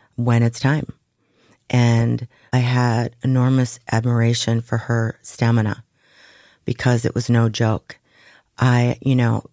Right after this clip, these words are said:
for most of the years I was there, it was a phenomenon when I joined. I think I, I started in season ten. So it was already a phenomenon. And,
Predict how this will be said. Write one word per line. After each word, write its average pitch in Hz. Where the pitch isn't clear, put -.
for 135
most 131
of 135
the 117
years 110
I 107
was 107
there, 104
it 92
was 165
a 131
phenomenon 117
when 110
I 110
joined. 113
I -
think 139
I, 123
I -
started 117
in 117
season 113
ten. 117
So 113
it 143
was 107
already 120
a 104
phenomenon. 117
And, 117